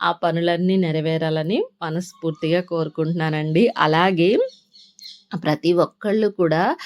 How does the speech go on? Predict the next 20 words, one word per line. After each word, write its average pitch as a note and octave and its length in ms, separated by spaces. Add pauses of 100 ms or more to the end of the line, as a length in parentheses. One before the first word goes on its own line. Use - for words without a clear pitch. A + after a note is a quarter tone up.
(320)
బాజా D#3 360
భజంత్రీలతోటి F3 1080
చక్కగా E3+ 460
గణపతిని D#3+ 560
నిమజ్జనానికి E3 640
తీసుకొస్తుంటే F3+ 760
ఆ G#3+ 140
వైబ్ E3+ 440
ఉంటది G3 400
చూడండి, E3+ 600
చాలా F3 460
బావుంటది. F3 680 (520)
ఎక్కడ G#3 340
లేని A3 320
ఒక G#3 220 (600)
పాజిటివ్ F#3+ 640 (220)
వైబ్ E3+ 360
అన్నది F3+ 500 (240)
అది F3 160
మనకి F3 380